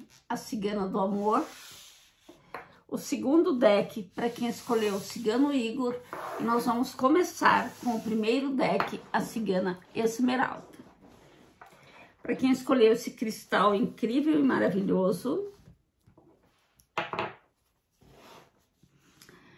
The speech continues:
a energia pessoal é o anjo do equilíbrio.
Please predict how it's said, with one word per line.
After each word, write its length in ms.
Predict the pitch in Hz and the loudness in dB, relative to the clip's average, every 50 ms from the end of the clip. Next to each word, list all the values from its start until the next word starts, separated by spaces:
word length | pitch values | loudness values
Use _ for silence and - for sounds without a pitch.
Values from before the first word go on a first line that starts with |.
| - - - - - | -20 -20 -20 -20 -6
a 80 | - 220 | -2 0
energia 520 | 233 247 240 233 254 240 262 294 302 302 | 4 6 6 6 6 6 4 2 2 2
pessoal 840 | 311 320 294 294 - - - 214 208 220 220 220 214 - - - - _ _ _ - - _ _ _ _ _ | 2 0 0 0 0 2 6 10 10 10 10 10 6 4 0 -6 -14 _ _ _ -20 -20 _ _ _ _ _
é 120 | - 254 254 | 2 6 8
o 200 | 226 220 214 226 | 10 10 10 8
anjo 340 | 226 247 302 - - 262 247 | 8 8 6 6 4 2 0
do 100 | 240 240 | 0 0
equilíbrio. 840 | 240 - - - 294 254 208 180 - 190 - - - - - 180 | -2 -2 0 0 0 2 2 2 0 0 -2 -4 -8 -8 -8 -8